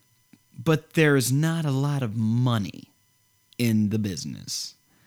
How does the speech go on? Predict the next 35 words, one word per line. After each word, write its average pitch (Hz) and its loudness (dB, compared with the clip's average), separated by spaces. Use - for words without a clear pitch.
So - -4
I 226 0
just 190 -2
made 110 2
what 104 -2
I 104 -2
made, 160 0
and 113 -2
<laughs> - -8
I 135 -2
tried. 135 -2
I 123 -6
tried 190 0
my 160 0
best 131 0
to 110 -2
make 110 -2
that 117 -4
monthly 120 0
payment 110 -2
just 113 -6
to - -6
kinda 117 -4
add 107 -6
up 110 -6
to 107 -8
that 104 -10
giant 113 -2
amount 110 -2
of 104 -6
money 113 2
that 95 -8
they 92 -8
asked 123 -6
for. 85 -14